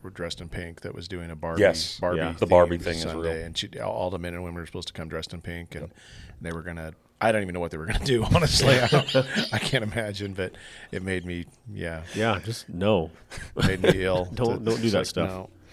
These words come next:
Speaker 1: Very strange.
Speaker 3: Yeah. Um,
Speaker 1: Anyway.
Speaker 3: you said
Speaker 2: And,
Speaker 3: something.
Speaker 2: and then the church in China is persecuted.
Speaker 3: Right, yeah, they're underground. And
Speaker 2: <laughs> I just thought that we should probably add
Speaker 3: Right.
Speaker 2: that in after this.
Speaker 3: You said something earlier when you were talking about, um, you know,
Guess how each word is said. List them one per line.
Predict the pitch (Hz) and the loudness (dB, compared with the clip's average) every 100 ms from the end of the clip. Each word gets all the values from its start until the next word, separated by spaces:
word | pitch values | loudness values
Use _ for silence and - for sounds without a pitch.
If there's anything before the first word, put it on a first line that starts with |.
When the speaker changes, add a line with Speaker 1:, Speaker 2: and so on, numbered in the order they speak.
| - - - - - | -20 -20 -20 -16 -6
Speaker 1:
Very | 107 104 | -2 -2
strange. | - 92 87 87 | -2 -6 -8 -8
Speaker 3:
Yeah. | 87 87 - - _ _ _ - | -8 -8 -12 -20 _ _ _ 2
Um, | 101 | 4
Speaker 1:
Anyway. | 95 87 - - | 4 -2 -10 -2
Speaker 3:
you | 143 | 2
said | 151 | 6
Speaker 2:
And, | 139 | 8
Speaker 3:
something. | 135 135 | 10 10
Speaker 2:
and | 135 | 10
then | 135 | 12
the | 123 | 10
church | 117 117 113 | 8 8 6
in | |
China | 95 98 95 113 123 - | 6 8 8 6 2 -2
is | 92 82 - - _ _ - _ - - | -2 -2 -4 -8 _ _ -20 _ -8 -2
persecuted. | 92 - - 87 | -2 -2 -6 0
Speaker 3:
Right, | 120 104 | 4 6
yeah, | 101 92 | 6 8
they're | 92 98 | 6 6
underground. | 92 90 92 82 82 87 | 2 2 4 4 4 0
And | 76 80 - | -4 -10 -12
Speaker 2:
<laughs> | - | 2
I | 120 | 4
just | 113 - | 4 8
thought | 90 87 - _ - | 8 8 4 _ -4
that | 104 104 | -4 -2
we | 90 | -4
should | 85 85 | -6 -6
probably | - 90 85 82 - - - | 0 0 0 -4 -8 -10 -4
add | 87 | 2
Speaker 3:
Right. | 87 | 4
Speaker 2:
that | 85 85 | 4 2
in | 85 | 0
after | 85 82 - | -4 -6 -8
this. | 87 - - - - | -12 -14 -20 -16 -6
Speaker 3:
You | 110 | -2
said | - 160 | 4 4
something | 139 113 104 | 6 6 8
earlier | 107 98 92 90 | 8 8 8 6
when | 95 | 4
you | 92 | 4
were | |
talking | 87 92 92 | 4 2 2
about, | 90 90 87 85 - | 2 4 2 0 -6
um, | - 92 87 82 80 95 | -2 0 0 -4 -6 -6
you | 90 | -4
know, | 82 | -2